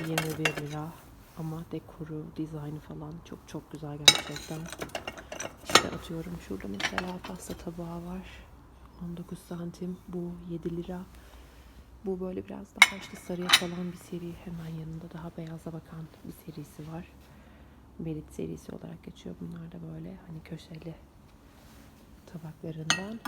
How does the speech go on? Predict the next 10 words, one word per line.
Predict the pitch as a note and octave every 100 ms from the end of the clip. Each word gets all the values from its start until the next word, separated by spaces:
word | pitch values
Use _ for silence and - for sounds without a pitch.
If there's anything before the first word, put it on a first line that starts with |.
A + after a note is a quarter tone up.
| -
Şu | - - - E3+ A3+ - - - - - - - - - -
şöyle | - E3 E3 -
on | F3
üç | D#3 -
T | - D#3+
L. | D#3 D#3 F#3 B3 - - - - - - - - - -
İşte | - - - D#3+ -
mesela | D#3 D#3 D3+ D3+
bunun | D#3+ D#3+ - - - -
kasesi | E3 D#3+ - D#3+ - E3